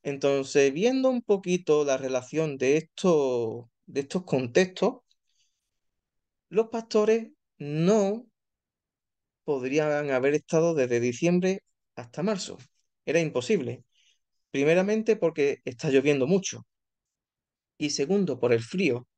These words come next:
A no ser que se meta ahí los pastores en medio de la oveja, ¿sabes? <laughs> Ahí con la lana, ahí calentita. Pero no, no tiene sentido. ¿Por qué?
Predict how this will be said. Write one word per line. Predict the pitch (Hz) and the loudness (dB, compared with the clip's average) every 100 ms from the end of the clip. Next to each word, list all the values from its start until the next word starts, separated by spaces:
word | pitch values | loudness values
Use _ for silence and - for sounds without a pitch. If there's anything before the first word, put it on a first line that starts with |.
| _ _ _ | _ _ _
A | - | -8
no | 120 | -2
ser | 123 | -2
que | 165 | 0
se | 123 | -2
meta | 120 117 127 | -2 2 2
ahí | 127 139 | 4 2
los | 139 - | 2 0
pastores | 127 - 139 | -4 0 -2
en | 120 | 0
medio | 127 139 | 0 0
de | 135 | 2
la | 135 131 131 131 127 | 2 2 0 -2 -4
oveja, | 123 143 185 120 | -4 -2 -2 -4
¿sabes? | 123 156 165 - - | -6 -4 -4 -6 -8
<laughs> | 180 160 _ | -8 -8 _
Ahí | 113 120 | -4 2
con | 131 | 4
la | 135 | 6
lana, | 160 151 | 4 2
ahí | 127 131 | -6 -4
calentita. | 139 143 143 180 202 269 _ _ _ _ _ _ | -2 -2 -4 -6 -4 -6 _ _ _ _ _ _
Pero | 127 120 | 0 2
no, | 120 143 151 139 123 120 | 2 2 2 2 -2 -6
no | 113 143 147 | -2 0 2
tiene | 139 127 | 0 -2
sentido. | 127 120 117 151 113 120 _ _ _ _ _ | -2 -2 0 0 0 -4 _ _ _ _ _
¿Por | 123 135 | -2 -2
qué? | 196 185 - | -2 -4 -6